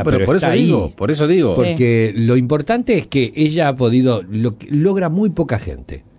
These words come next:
Speaker 2: Ella lo logró, lo logró Francis, bueno,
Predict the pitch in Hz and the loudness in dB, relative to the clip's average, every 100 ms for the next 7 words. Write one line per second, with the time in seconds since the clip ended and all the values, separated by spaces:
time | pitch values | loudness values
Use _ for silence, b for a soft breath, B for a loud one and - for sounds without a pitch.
0 | b b b b b - - 185 180 185 | b b b b b -10 -2 0 2 0
1 | 151 135 131 160 190 190 - 120 113 113 | 2 2 2 2 2 0 -2 -2 0 2
2 | 123 127 135 127 - 127 117 110 127 110 | 2 4 2 2 0 -2 0 0 0 0
3 | 90 98 170 | 0 -2 -6